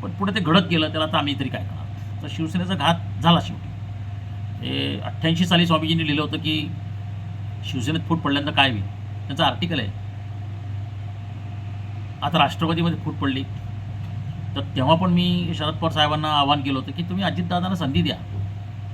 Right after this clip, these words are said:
सुप्रिया त्यांनी दिल्लीत जावं. वाजपेयींच्या काळात, अ,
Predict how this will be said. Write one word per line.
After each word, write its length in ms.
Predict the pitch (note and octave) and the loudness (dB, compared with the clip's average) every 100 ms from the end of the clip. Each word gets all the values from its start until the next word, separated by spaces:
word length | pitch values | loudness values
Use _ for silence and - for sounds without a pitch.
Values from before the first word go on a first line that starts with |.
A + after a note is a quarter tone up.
| - - - - - - - | -8 -8 -8 -8 -8 -8 -6
सुप्रिया 300 | C3+ D3 E3 | -2 2 2
त्यांनी 200 | E3 E3 | 4 4
दिल्लीत 220 | D3 E3 | 2 2
जावं. 320 | D3+ C#3 C#3+ - - - - - - - - - - - - - - - - - - - - - | 4 4 0 -4 -8 -8 -8 -8 -6 -6 -6 -6 -6 -6 -6 -8 -8 -8 -8 -8 -8 -8 -6 -4
वाजपेयींच्या 460 | A2 - D3 D#3 | -4 -2 0 2
काळात, 180 | D3 D3+ | 4 2
अ, 640 | - - D3 C#3+ C#3+ C#3 | 0 -4 -2 0 0 0